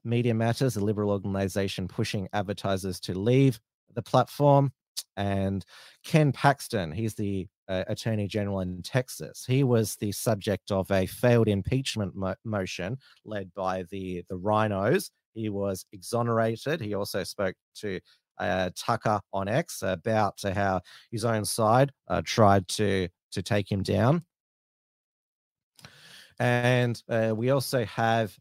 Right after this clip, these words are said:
a Donald Trump. Uh, he has launched a lawsuit against, uh, twenty, uh, media outlets who have,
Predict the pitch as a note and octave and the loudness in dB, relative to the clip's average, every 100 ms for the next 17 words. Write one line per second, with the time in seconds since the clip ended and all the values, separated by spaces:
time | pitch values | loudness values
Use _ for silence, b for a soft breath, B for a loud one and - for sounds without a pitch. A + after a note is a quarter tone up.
0 | - A#2 A2+ A2 G#2+ G#2+ C#3 C3+ B2+ G#2 | -8 -4 -2 0 -2 0 4 6 4 2
1 | - D#3+ D3+ F#2 - - G#2+ G2+ F#2+ - | 4 8 8 6 -4 -4 2 2 2 2
2 | C#3 C#3 A2 - A2 G#2 F#2 - _ A2 | 2 2 0 0 2 2 -2 -8 _ -4
3 | A2+ G#2+ G2+ - - _ _ _ G#2+ G#2+ | 2 4 2 -2 -10 _ _ _ -2 0
4 | G#2+ G#2 G2 F2+ - _ _ _ _ B | 2 2 0 -2 -6 _ _ _ _ B
5 | B B - A2 A#2+ A2 - A2+ G2+ - | B B -12 0 0 0 0 0 0 -2
6 | G2+ F#2+ A2 G2+ F2 - G#2+ G2 F#2 - | -6 0 2 2 -2 -2 0 2 0 -2
7 | - - E3+ F3 B2+ G2 F#2 - - G2 | -2 4 4 4 0 -2 -6 -12 -4 -4
8 | - A2 G#2+ G2 G2 G2 F#2 - F#2 - | -2 0 0 2 2 2 0 -2 -4 -4
9 | - G#2+ F#2 - F#2+ F#2 E2+ | -4 -2 -2 -2 0 0 -4